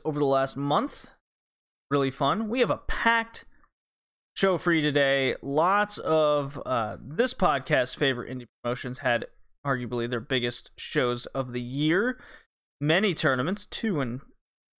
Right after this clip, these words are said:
particular, just recently happened. This is Red Leaf Retrocast. Where would we be without our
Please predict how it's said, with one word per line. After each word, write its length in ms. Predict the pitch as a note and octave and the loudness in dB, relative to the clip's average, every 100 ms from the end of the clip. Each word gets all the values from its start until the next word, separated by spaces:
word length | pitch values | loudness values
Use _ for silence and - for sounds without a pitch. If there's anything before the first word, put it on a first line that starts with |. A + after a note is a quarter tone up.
| _ _ _ _ | _ _ _ _
particular, 680 | - C#4 - C3+ G2+ A#2+ E3 - _ _ - | -2 -2 0 0 0 -2 -8 -20 _ _ -2
just 240 | C3+ C3 C3+ | -2 -2 -6
recently 380 | B2 C3 G#2+ | -6 -6 -6
happened. 440 | C3 G#2+ C#3+ F3+ G#3 - _ _ _ - - - - _ - | -6 -6 -6 -8 -8 -12 _ _ _ -20 -20 -20 -20 _ -2
This 100 | G3+ | 0
is 100 | G#3 | 2
Red 200 | F#3 E3 | 2 2
Leaf 100 | D#3+ | 2
Retrocast. 840 | D#3+ C#3 C3+ D#3 C3+ B2 - - - _ - | 2 0 0 0 2 0 -2 -6 -12 _ -2
Where 180 | A3+ A#3+ | 2 2
would 160 | G#3 | 2
we 140 | F3 E3+ | 2 2
be 240 | D#3 D#3 | 2 2
without 500 | C#3 C#3 D3+ C#3 B2+ | 2 2 2 2 0
our 520 | - C#3 C3 A#2 G2+ | 0 2 2 2 -2